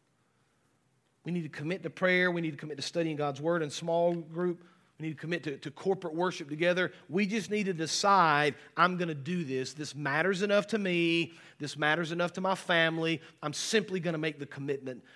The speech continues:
to do it." Now let's finish up. Look at Second Timothy chapter one, verses six and seven again, right? "For this reason, I remind you to fan into flame," there it is, "the gift of God." You got a sincere faith. You gotta do something about it, Paul says,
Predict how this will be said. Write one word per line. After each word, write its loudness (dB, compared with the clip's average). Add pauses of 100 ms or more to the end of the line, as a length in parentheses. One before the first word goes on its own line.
(220)
to -8
do -4
it." -4
Now 2
let's 0
finish -2
up. 0
Look -4
at -8
Second -2
Timothy -6
chapter 0
one, 0 (320)
verses -2
six -8
and -12
seven -2
again, -6
right? -4
"For -4
this 2
reason, 2 (480)
I 10
remind 6
you 2
to 2
fan 2
into 2
flame," 0
there 4
it 4
is, 0
"the -8
gift 0
of -4
God." 4
You -8
got 0
a -10
sincere -2
faith. 4 (220)
You -4
gotta 6
do 0
something -2
about 8
it, 0
Paul 0
says, -2